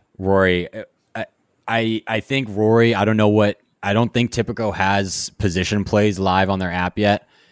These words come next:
I think Rory McIlroy top ten this week is about as big of a lock as you could possibly get.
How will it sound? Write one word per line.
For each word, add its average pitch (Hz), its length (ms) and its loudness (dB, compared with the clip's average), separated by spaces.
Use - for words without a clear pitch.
I 98 120 -2
think 101 220 0
Rory 98 200 2
McIlroy 92 480 -4
top 87 300 -4
ten 85 220 -4
this 80 180 -8
week 82 180 -8
is 80 120 -8
about 80 320 -2
as 80 260 -2
big 80 280 -4
of 73 100 -10
a 78 40 -6
lock 73 460 -2
as 69 100 -14
you 78 60 -10
could 71 120 -14
possibly - 500 -8
get. - 220 -20